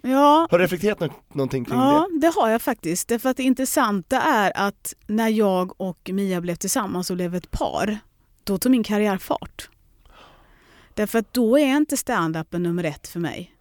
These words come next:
Speaker 1: Utan det finns något annat som är så oändligt mycket viktigare. Och då blir det mer ett jobb som jag älskar.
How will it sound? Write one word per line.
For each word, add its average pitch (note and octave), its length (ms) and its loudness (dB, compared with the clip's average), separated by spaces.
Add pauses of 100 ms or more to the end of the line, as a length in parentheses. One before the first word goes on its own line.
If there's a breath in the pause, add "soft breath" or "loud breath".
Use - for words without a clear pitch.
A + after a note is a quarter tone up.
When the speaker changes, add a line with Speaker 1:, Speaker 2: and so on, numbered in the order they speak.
(520)
Speaker 1:
Utan A3+ 280 0
det G#3+ 80 4
finns F#3+ 180 -4
något G3+ 120 -4
annat A#3 320 0
som G#3 100 -2
är G3 80 -2
så - 260 -2
oändligt F#3+ 640 -4
mycket A#3 300 -2
viktigare. D3 520 -6 (560 soft breath)
Och A#3+ 160 0
då F#3+ 200 2
blir A3+ 400 0
det B3 200 2
mer G#3+ 200 2
ett F3 120 -6
jobb F#3 360 -4 (520)
som B3 200 2
jag A#3 160 2
älskar. A#3 680 0